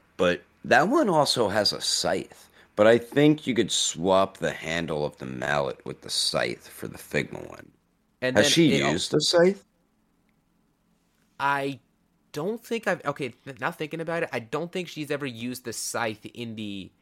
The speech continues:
Speaker 2: in the anime so far. The only, the thing,
Speaker 1: Okay.
Speaker 2: the, what, the scythe comes from a manga, from, like, a manga cover.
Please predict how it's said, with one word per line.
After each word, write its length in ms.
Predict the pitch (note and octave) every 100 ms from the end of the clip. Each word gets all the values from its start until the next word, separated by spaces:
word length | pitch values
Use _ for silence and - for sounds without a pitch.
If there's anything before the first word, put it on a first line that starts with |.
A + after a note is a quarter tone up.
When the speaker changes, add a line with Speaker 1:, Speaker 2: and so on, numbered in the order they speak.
| _ -
Speaker 2:
in 140 | B2+
the 160 | C3 -
anime 420 | C3 C3+ A#2 G#2
so 220 | F#2 G2
far. 360 | F2+ - F2 D#2 - -
The 100 | A#2
only, 280 | D#3 F#3+ G#3+
the 120 | D#3
thing, 240 | - G3+ F#3
Speaker 1:
Okay. 320 | D#3+ D3+ -
Speaker 2:
the, 0 |
what, 220 | C#3+ C3
the 120 | -
scythe 500 | - - G3+ A#3 B3+
comes 240 | - G3 F3
from 140 | F#3
a 60 | D3+
manga, 680 | A#2+ C3+ C#3+ C3+ B2+ A2+ -
from, 160 | C#3+ B2+
like, 140 | B2
a 60 | A#2
manga 340 | B2 C3 A2
cover. 380 | - F2+ C2+